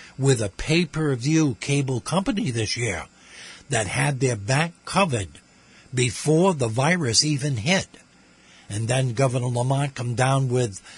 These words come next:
uh, the restrictions on seating capacity, and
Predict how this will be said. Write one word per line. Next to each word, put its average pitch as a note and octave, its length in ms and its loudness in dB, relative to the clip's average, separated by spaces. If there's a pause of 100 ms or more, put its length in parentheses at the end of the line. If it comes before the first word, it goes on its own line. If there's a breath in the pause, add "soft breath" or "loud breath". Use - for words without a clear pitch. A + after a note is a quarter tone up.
(180 loud breath)
uh, A#2+ 180 2
the A2+ 160 0
restrictions A#2+ 760 -2
on A2+ 160 -2
seating E3 420 2
capacity, C#3+ 840 -2 (500 loud breath)
and B2+ 440 0